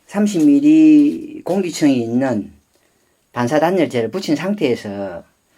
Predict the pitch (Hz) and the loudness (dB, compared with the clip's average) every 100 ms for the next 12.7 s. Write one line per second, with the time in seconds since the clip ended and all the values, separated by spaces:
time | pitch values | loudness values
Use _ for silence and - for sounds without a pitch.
0 | _ _ _ - 147 160 160 156 - 131 | _ _ _ -4 -2 -2 -4 -6 -4 -4
1 | 104 156 - 117 104 160 156 - 95 - | -4 -8 -10 -8 -2 0 0 -4 -12 -12
2 | 120 113 120 147 165 165 165 156 151 156 | -10 -10 -2 0 0 0 0 2 2 0
3 | 151 139 165 160 120 104 - - 95 87 | -2 -2 -2 -4 -6 -10 -12 -12 -16 -16
4 | 95 90 87 _ _ _ _ _ _ - | -16 -18 -20 _ _ _ _ _ _ -6
5 | 160 139 113 92 69 - _ - 156 143 | -4 -4 -6 -8 -10 -16 _ -14 -8 -8
6 | 151 160 135 127 127 107 117 123 123 233 | -6 -6 -6 -4 -4 -6 -8 -8 -8 -10
7 | 233 233 202 175 135 120 135 110 104 _ | -8 -6 -6 -6 -6 -6 -8 -8 -12 _
8 | _ _ _ _ _ _ - 131 156 127 | _ _ _ _ _ _ -12 -6 -4 -4
9 | 117 113 131 127 117 104 110 95 - - | -8 -8 -6 -6 -6 -8 -8 -12 -14 -12
10 | 113 120 110 - - _ _ _ _ _ | -10 -6 -8 -8 -18 _ _ _ _ _
11 | _ - _ _ _ _ _ - 208 202 | _ -20 _ _ _ _ _ -4 -2 -2
12 | 160 - 117 107 104 80 | -4 -4 -4 -4 -4 -10